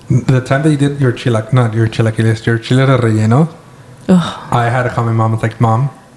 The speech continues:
Speaker 1: I want chile de rellenos."
Speaker 2: Oh, when you saw me post it?
Speaker 1: Yeah.
Speaker 2: ¿Cómo se hacen los chiles rellenos?
Speaker 1: And she made 'em. And I was like, "Damn."
Speaker 2: I know. I just bought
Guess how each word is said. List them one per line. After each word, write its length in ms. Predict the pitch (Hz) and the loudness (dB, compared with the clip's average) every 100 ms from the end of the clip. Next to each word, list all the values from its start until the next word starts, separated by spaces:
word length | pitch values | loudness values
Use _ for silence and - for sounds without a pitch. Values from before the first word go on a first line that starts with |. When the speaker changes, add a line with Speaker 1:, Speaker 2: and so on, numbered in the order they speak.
| - - - - - - | -20 -20 -20 -20 -6 0
Speaker 1:
I 80 | |
want 180 | 120 110 | 2 2
chile 200 | - 113 | 0 2
de 120 | 107 | 2
rellenos." 600 | 104 104 110 110 110 - - - - - - | 2 2 2 2 0 -8 -20 -20 -20 -8 0
Speaker 2:
Oh, 240 | 226 226 | 0 0
when 100 | 196 | -4
you 40 | 202 | -6
saw 240 | - 196 | -2 -2
me 80 | 196 | -2
post 360 | 190 196 196 - | -4 -4 -4 -2
it? 80 | |
Speaker 1:
Yeah. 180 | 139 117 | 0 0
Speaker 2:
¿Cómo 340 | 302 330 370 349 | -2 -2 -2 -2
se 160 | - | 0
hacen 600 | 254 233 - 240 233 233 226 | 2 0 0 2 4 2 0
los 160 | 226 | -2
chiles 340 | - 233 220 214 | 0 2 2 2
rellenos? 640 | 220 202 196 196 - - | 2 4 4 2 0 -2
Speaker 1:
And 120 | 139 | 0
she 140 | 131 156 | 2 0
made 160 | 165 131 | 0 0
'em. 220 | 104 107 - | -2 -6 -10
And 100 | - | -2
I 60 | 117 | -2
was 140 | 104 - | -2 -4
like, 140 | 104 - - | -8 -8 -2
"Damn." 400 | 95 98 95 101 - | 0 0 0 -4 -4
Speaker 2:
I 80 | - | 0
know. 100 | 190 | 2
I 80 | 185 | 0
just 280 | 185 208 - | -2 -6 -2
bought 460 | 185 175 - - | 0 0 -2 -10